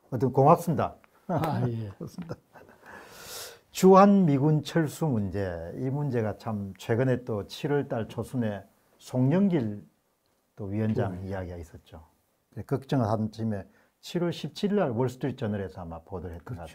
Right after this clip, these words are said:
Speaker 1: 같은데, 쭉 이 문제를 봐오셨으니까 어떻게 보십니까?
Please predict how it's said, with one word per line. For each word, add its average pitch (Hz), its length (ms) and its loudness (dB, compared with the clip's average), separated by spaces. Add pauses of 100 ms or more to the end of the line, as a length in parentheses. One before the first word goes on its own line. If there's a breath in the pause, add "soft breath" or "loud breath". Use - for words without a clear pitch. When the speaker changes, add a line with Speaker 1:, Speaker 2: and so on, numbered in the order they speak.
Speaker 1:
같은데, 90 180 -16 (420)
쭉 143 260 -2
이 185 80 4
문제를 165 380 6
봐오셨으니까 110 1080 0 (800)
어떻게 156 380 -2
보십니까? 143 640 -8